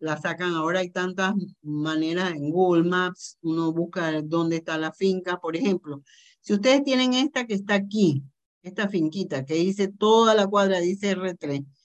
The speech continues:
de repente esta finca la dividieron o esta finca la, la segregaron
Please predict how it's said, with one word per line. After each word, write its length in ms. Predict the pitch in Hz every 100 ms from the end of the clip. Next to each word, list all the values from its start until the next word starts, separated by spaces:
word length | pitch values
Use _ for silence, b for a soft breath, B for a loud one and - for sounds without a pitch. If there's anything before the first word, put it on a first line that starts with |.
| _ _
de 140 | 185 202
repente 460 | 208 214 233 240
esta 240 | 240 247 233
finca 440 | 254 240 233 254 285 - _ _ -
la 220 | 175 196
dividieron 680 | 190 190 190 208 233 220 190
o 100 | 175
esta 220 | 180 196
finca 300 | 202 202 202
la, 180 | 196 190 - _
la 260 | - 160 165
segregaron 880 | - 180 180 180 196 214 202 208